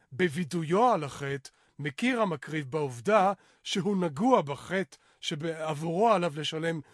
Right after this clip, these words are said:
בעונש מוות, כי שכר החטא הוא המוות. החיה המוקרבת, שהיא חסרת מום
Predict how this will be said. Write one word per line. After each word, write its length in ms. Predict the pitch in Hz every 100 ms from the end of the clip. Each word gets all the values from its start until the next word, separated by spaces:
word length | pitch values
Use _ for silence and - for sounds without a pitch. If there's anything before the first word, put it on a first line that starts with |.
| _ -
בעונש 500 | 151 139 139 147 -
מוות, 520 | 202 226 147 113 - _ _ _
כי 160 | - 180
שכר 540 | - 160 135 180 185
החטא 460 | 147 - 214 185 - _ _ _
הוא 240 | 139 123
המוות. 580 | 123 143 175 127 104 _ _ _ _ -
החיה 460 | 185 220 208 233
המוקרבת, 800 | 226 180 151 185 196 151 147 - - _ -
שהיא 220 | - 190
חסרת 480 | 175 156 180 196 -
מום 340 | 165 220 139